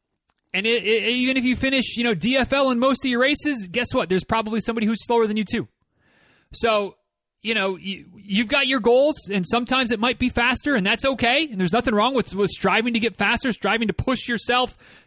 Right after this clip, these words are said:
towards new, new, new horizons, towards new boundaries, you know, pushing your existing limits and, and trying to get faster. That's fine. But please, please, please don't, don't put value or don't, don't place your value as a runner,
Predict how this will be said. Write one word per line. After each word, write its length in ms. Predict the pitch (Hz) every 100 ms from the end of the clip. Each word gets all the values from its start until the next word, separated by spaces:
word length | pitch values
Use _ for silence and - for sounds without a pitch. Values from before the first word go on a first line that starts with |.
| -
towards 340 | 226 226 175
new, 420 | 185 226 240 240 175
new, 480 | 170 226 240 226 190 202 175
new 220 | 196 233
horizons, 520 | 220 220 254 277 269
towards 300 | - 220 170
new 140 | 220
boundaries, 520 | 214 214 247 285 311 -
you 60 | 196
know, 60 |
pushing 380 | - 254 233 254
your 100 | 233
existing 420 | 190 214 - 220
limits 280 | 214 277 -
and, 140 | 202
and 180 | 190 180
trying 200 | - 220
to 60 | 226
get 160 | 220
faster. 440 | - 226 240 311 302 - - _ -
That's 240 | 233 262
fine. 440 | - 262 262 143 117 _ _ _ _ _ _
But 180 | 202 202
please, 640 | - 233 269 277 269 262 - -
please, 360 | 269 254 196 -
please 380 | 269 233 151
don't, 380 | 123 185 233 202 _ -
don't 400 | 139 220 277 262 _ -
put 240 | 262 -
value 520 | 139 185 214 233 247
or 120 | 190
don't, 300 | 156 220 247 - 139
don't 240 | 233 226
place 360 | - 240 240 -
your 200 | 190 226
value 420 | 185 202 233 233
as 120 | 208
a 40 | 175
runner, 420 | 156 202 285